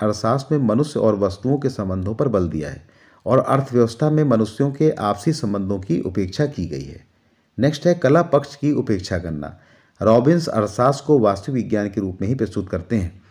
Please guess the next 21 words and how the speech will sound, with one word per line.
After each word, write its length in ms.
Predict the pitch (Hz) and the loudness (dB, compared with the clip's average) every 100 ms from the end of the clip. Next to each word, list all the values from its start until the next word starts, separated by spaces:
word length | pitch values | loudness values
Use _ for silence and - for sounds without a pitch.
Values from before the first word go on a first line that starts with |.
| _ _ 101 | _ _ 0
मार्शल 380 | 107 117 165 | 2 4 4
की 140 | 156 120 | 2 -2
भांति 480 | 101 95 - 156 160 - _ | -2 -2 -2 -4 -6 -16 _
वह 120 | - 156 | 2 4
इसके 400 | 131 120 - 147 | 4 2 0 2
कला 300 | 143 123 156 | 4 4 4
पक्ष 240 | 123 - | 2 -4
पर 160 | - 104 | -2 0
बल 220 | 98 98 | 0 0
नहीं 140 | 98 | 0
देते 280 | 82 73 73 | -2 -6 -10
हैं। 200 | 71 87 _ _ _ - | -14 -16 _ _ _ 0
रॉबिन्स 380 | 107 117 160 160 | 2 4 4 2
की 120 | 135 | 0
परिभाषा 460 | 113 98 95 95 | 0 0 -2 0
में 140 | 139 156 | 0 0
अनेक 360 | - 117 147 | 0 2 2
त्रुटियां 400 | 143 92 98 98 | 0 -4 -4 -2
हैं 100 | 117 | -2
जिनके 280 | 110 98 101 | -2 -4 -4
कारण 340 | 92 95 120 | -2 -2 -2